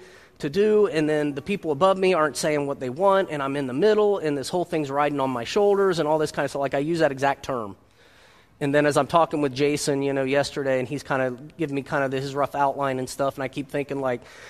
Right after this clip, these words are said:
we're gonna go through this where Moses is feeling like this is all on his shoulders, <laughs> right? And he's feeling like, "Okay, God, you're telling me this, and it doesn't make sense. It's not working." And I go to Israel, and they sit here and tell me this isn't working. Like, he's,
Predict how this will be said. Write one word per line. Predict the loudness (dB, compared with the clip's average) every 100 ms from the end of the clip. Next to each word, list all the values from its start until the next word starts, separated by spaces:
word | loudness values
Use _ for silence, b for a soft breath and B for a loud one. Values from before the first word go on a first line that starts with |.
| B
we're | B 2
gonna | 2
go | 4 2
through | 2 0
this | 2 0 0
where |
Moses | 2 4 4 2 -2
is | -4
feeling | 0 2 2
like | 2 0
this | 0 0
is | 2
all | 4 4
on | 2
his | 0
shoulders, | -2 0 0 -2 -8 -10 -16 -18
<laughs> | -2
right? | 2 4 2 0 B B B B
And | -2
he's | -2
feeling | 0 2 2 2
like, | 2
"Okay, | 0 0
God, | 4 4
you're | 2
telling | 0 2 4 6
me | 4
this, | 4 2
and | 0
it | 2
doesn't | 2 2
make | 0 -2
sense. | -4 -4
It's | -4 -2
not | -2
working." | 0 -2 -2 -6 -12 -14 B B
And | 2
I | 4
go | 4
to | 4
Israel, | 4 2 2 2 4
and | 4
they | 0
sit | -2 -4
here | -2 -2
and | -2
tell | 0 0
me | 0
this | 0 0
isn't | 0 -2 -2
working. | -2 -4 -4 -10 -8
Like, | -8
he's, | -6 -8